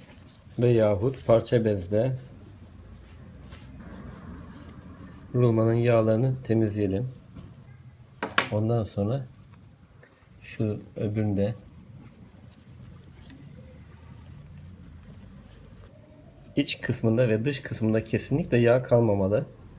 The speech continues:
Çünkü oturduğu yerden kaydırma yapmamalı. Buralar gövdeye oturma yeridir.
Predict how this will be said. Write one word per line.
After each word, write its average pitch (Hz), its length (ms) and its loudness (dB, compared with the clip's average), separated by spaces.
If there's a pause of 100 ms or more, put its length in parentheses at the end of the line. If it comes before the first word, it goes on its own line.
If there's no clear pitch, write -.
(100)
Çünkü 131 480 2 (440)
oturduğu 127 420 2
yerden 123 340 6
kaydırma 123 460 6
yapmamalı. 95 500 4 (100)
Buralar 123 540 4 (720)
gövdeye 123 380 6
oturma 117 380 4
yeridir. 98 440 2